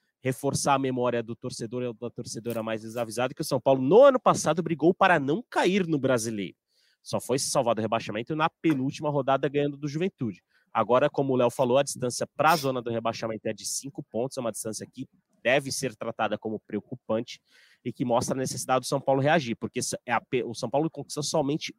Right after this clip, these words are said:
uma vitória nos últimos onze jogos de Brasileirão, ou seja, é mais de meio turno em que o São Paulo tem só uma vitória. O São Paulo s-, está entre os piores times do retorno, então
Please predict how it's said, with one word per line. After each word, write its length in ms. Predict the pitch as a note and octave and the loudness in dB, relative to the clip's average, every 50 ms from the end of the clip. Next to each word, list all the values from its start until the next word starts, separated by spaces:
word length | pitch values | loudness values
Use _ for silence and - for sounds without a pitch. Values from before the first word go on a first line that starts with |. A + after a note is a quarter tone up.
| _ - | _ 0
uma 320 | C#3+ D#3+ A3+ C4 D4+ C#4 | 2 4 4 4 2 0
vitória 560 | G#3 F#3 F3+ - - - A#2+ C3 C#3 E3 F#3 - _ _ _ _ _ _ | 0 0 -2 -2 0 2 4 4 4 2 0 -4 _ _ _ _ _ _
nos 140 | B2+ A#2+ B2+ | -10 -6 -6
últimos 340 | D3+ - - D#3 C#3+ - - _ _ - | -6 -4 -4 -6 -6 -8 -10 _ _ 4
onze 400 | E3+ G3 B3 C#4+ D4+ B3 A3 G#3+ | 4 4 4 4 0 0 -2 -2
jogos 380 | F3+ C#3 D#3 E3+ F3 F3 E3+ | 0 4 6 6 6 6 4
de 80 | D#3+ F3+ | 0 2
Brasileirão, 440 | F3 F3+ F#3 F#3 F3 D#3 A#2+ A2+ A#2 | 2 2 2 4 4 2 2 2 0
ou 40 | A#2 | -2
seja, 240 | - C3+ A#2+ C3 | -4 -4 -2 -2
é 20 | B2+ | 0
mais 320 | B2 B2+ D#3 G3+ C#4 A#3+ | 2 4 4 4 4 4
de 120 | G#3 G#3+ G3 | 0 -2 0
meio 340 | D#3+ D3+ F#3 A#3+ C4+ C4 - _ _ - | 0 2 2 2 0 -2 -4 _ _ 0
turno 360 | C#3+ D3+ G3 A3+ B3+ C#4 C4+ _ _ _ _ _ _ - | 2 4 4 2 0 -6 -12 _ _ _ _ _ _ -18
em 60 | - | -12
que 80 | - D#3 | -10 -8
o 20 | |
São 120 | - D3+ C#3 | -6 -4 -2
Paulo 180 | - F#3 G3 | 0 0 0
tem 120 | - G3 F#3 | 0 -2 -4
só 380 | - - - - G3 A#3+ - - _ _ | -2 0 4 6 8 6 6 4 _ _
uma 240 | - G#3 A3 A#3+ A#3 | -4 -2 0 0 0
vitória. 460 | A3 - G#3 _ - D3+ C3+ A#2 G#2+ - _ _ - - - | -2 -2 -4 _ 2 4 4 2 2 -4 _ _ -20 -18 -10
O 40 | |
São 120 | - C3 B2 | -8 -6 -2
Paulo 240 | - D3 E3 F3+ F3+ | 2 2 2 2 2
s-, 180 | E3 - - - | 0 -2 -6 -6
está 380 | D3 - - - - E3+ G3+ A#3+ | -6 -6 -2 4 6 6 6 6
entre 180 | B3 - G3+ F3 | 4 -2 -6 -6
os 80 | - | -6
piores 560 | - - E3+ E3+ D#3+ D#3 F#3 G3 G#3 D#3 - | -8 -6 -2 0 2 4 4 4 4 0 -2
times 260 | - - E3+ F3+ F#3 F3 | -4 -4 -4 -4 -4 -2
do 80 | F3 | 0
retorno, 460 | F#3+ G#3 G#3+ - - C#3+ B2 G#2+ A2 | 0 0 0 -2 -2 -4 -4 -4 -4
então 320 | G#2 - - A#2 B2+ C#3+ | -8 -10 -6 -6 -6 -6